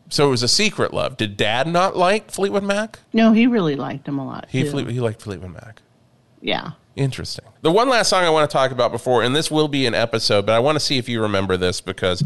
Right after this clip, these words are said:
Speaker 1: it's this, Mom Rock is all about memories. And another nice thing that we're doing Mom Rock for, you know, uh, Kristen's doing a podcast with her mom, which is a, a very funny podcast. It's called Talking G H with My Mom. It is a, uh, g-,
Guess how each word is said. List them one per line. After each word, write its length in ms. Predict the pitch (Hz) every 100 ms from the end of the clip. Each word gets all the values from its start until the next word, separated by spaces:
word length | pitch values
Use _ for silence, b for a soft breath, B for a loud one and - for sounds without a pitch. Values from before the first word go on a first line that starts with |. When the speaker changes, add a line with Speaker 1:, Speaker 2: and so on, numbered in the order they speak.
| B B B
Speaker 1:
it's 220 | - 120
this, 320 | 131 143 - - -
Mom 440 | 139 139 156 165
Rock 220 | 156 151
is 100 | 135
all 200 | 123 131
about 260 | 139 143 117
memories. 500 | 113 98 95 95 110
And 80 | 170
another 340 | 226 302 294
nice 220 | 226 196 -
thing 240 | 170 156
that 100 | 151
we're 140 | 131
doing 200 | 147 147 139
Mom 220 | 127 131
Rock 220 | 123 127
for, 320 | - 127 127 B B B
you 120 | 139
know, 200 | 139 135 -
uh, 160 | 143
Kristen's 480 | 143 165 160 170 143
doing 220 | 147 143
a 20 |
podcast 540 | 139 131 123 131 117 -
with 160 | 110
her 120 | - 120
mom, 460 | 113 110 110 113 -
which 340 | 104 101 -
is 300 | - 101 98 -
a, 140 | 98
a 140 | 101 101
very 300 | 101 110 110
funny 280 | - 104 98
podcast. 580 | 98 92 - 90 92
It's 100 | 87
called 240 | - 92 92
Talking 320 | 95 - 92
G 160 | 95 95
H 260 | 92 -
with 160 | - 95
My 100 | 92
Mom. 380 | 92 113 127 123 B B B -
It 140 | 101
is 240 | 82 95 -
a, 320 | 95 95 92
uh, 220 | 87 90
g-, 160 | 101